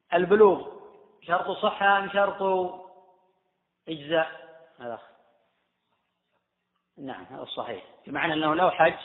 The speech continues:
صح حجه، ولكن لا يجزئه عن حجة الإسلام. المحرم للمرأة،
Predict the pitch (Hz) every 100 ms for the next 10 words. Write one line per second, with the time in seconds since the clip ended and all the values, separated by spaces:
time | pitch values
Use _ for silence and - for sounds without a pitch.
0 | - - _ - - - 160 - 160 -
1 | 143 156 - 156 175 156 180 233 151 185
2 | 170 143 143 170 - 160 185 - - -
3 | - - _ _ - 143 139 - 160 139
4 | 113 - - - _ _ _ _ _ _
5 | _ - 147 180 190 190 180 170 175 156
6 | 135